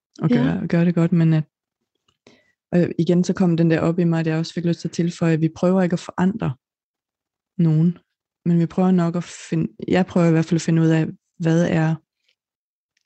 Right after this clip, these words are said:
Speaker 1: hvad er den oprindelige, hvad er dit oprindelige job, vil jeg spørge Delen, hvis jeg spurgte den direkte, hvis jeg talte direkte med
Speaker 2: Mm.
Speaker 1: den del. Hvad, hvad er din oprindelige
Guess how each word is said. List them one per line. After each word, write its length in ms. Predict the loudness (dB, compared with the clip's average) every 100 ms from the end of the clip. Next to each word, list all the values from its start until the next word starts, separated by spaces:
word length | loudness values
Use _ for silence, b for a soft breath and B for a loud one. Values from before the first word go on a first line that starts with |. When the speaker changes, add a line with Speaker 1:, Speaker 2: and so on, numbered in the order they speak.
| _ -2
Speaker 1:
hvad 140 | 0 2 0
er 40 |
den 300 | 0 -2 -2
oprindelige, 960 | -6 -4 0 2 2 0 0 -2 -4 -10 _ _ _ _ _ _ _ _ _ _ _ _
hvad 220 | 0 2
er 40 | 2
dit 160 | 2
oprindelige 420 | 0 2 0 0 0
job, 200 | -2 -2
vil 80 | -2
jeg 120 | -2
spørge 180 | -2 -2
Delen, 300 | 0 -2 -4
hvis 160 | -6
jeg 80 | -8
spurgte 260 | -6 -6 -2
den 240 | -4 -4 _
direkte, 360 | -2 -2 -2 -2
hvis 160 | -4 -2
jeg 80 |
talte 280 | -2 -2 0
direkte 220 | 2 2
med 60 | 2
Speaker 2:
Mm. 60 | 0
Speaker 1:
den 160 | 0
del. 280 | 0 -2 -4 -2
Hvad, 220 | 0 0
hvad 360 | 0 0 0 -2
er 80 | -2
din 180 | -2 0
oprindelige 840 | 0 0 0 0 0 -2 -2 -4